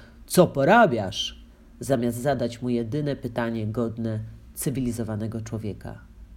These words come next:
a mianowicie: 'Co myślisz?'" Teraz porozmawiamy o kolejnej funkcji psychicznej,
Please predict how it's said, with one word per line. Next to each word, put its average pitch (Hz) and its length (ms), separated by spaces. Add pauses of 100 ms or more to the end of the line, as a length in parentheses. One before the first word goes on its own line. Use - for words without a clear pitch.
a 120 80
mianowicie: 117 600 (760)
'Co 196 260
myślisz?'" 170 840 (3000)
Teraz 160 280
porozmawiamy 123 760
o 113 80
kolejnej 120 480
funkcji 117 400
psychicznej, - 720